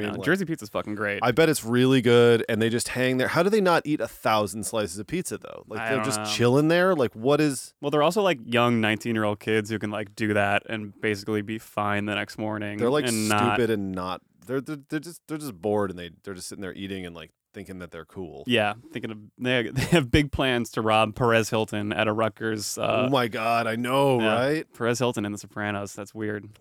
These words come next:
Speaker 1: Yeah,
Speaker 2: Also,
Speaker 1: I
Speaker 2: I'm calling it Sopranos now. I, I've never called it that my entire life, but now I just started.
Speaker 1: The pronunciation issues on this show are, like, just staggering.
Speaker 2: It's just one of those things. Yeah, we
Speaker 1: Yeah.
Speaker 2: get Perez Hilton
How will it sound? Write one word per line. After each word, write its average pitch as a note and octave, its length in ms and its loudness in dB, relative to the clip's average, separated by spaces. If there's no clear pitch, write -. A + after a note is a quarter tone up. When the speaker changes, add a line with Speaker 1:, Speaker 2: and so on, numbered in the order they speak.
Speaker 1:
Yeah, A2+ 320 -12
Speaker 2:
Also, - 200 2
Speaker 1:
I - 20 4
Speaker 2:
I'm C#3+ 60 2
calling D#3+ 200 2
it C3+ 60 -4
Sopranos C3 460 0
now. G#2+ 160 -8
I, - 120 0
I've A2+ 120 -2
never A#2 240 0
called G#2+ 160 -2
it G2+ 80 -14
that G#2 120 -4
my G#2 120 -6
entire G#2 260 -2
life, G#2 240 0
but G#2 100 -12
now G#2 120 -8
I G#2 60 -6
just G#2+ 140 -10
started. G2+ 340 -2
Speaker 1:
The C#3+ 80 -6
pronunciation B2 920 0
issues A2 320 -8
on G2+ 120 -4
this F#2+ 100 -8
show F#2 320 -4
are, E2 200 -8
like, E2 320 -14
just - 440 -16
staggering. F2 580 -6
Speaker 2:
It's C#3 280 -2
just - 180 -12
one G#2 100 -8
of G2 60 -12
those G#2+ 160 -8
things. G#2+ 320 -6
Yeah, C#3+ 120 6
we C3 40 6
Speaker 1:
Yeah. B2 40 4
Speaker 2:
get C3 120 0
Perez D#3+ 300 2
Hilton D#3 240 0